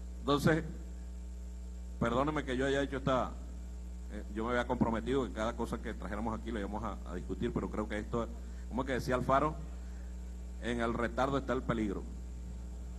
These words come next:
En la demora está el peligro.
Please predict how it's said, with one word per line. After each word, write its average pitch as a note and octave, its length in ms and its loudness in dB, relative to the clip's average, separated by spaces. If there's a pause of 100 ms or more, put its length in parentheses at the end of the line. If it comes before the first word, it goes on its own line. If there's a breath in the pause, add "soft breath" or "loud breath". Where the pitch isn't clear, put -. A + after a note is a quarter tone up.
(1200)
En B2 100 4
la C3+ 120 12
demora D3+ 340 12
está C3 160 8
el B2 60 2
peligro. F#2 320 0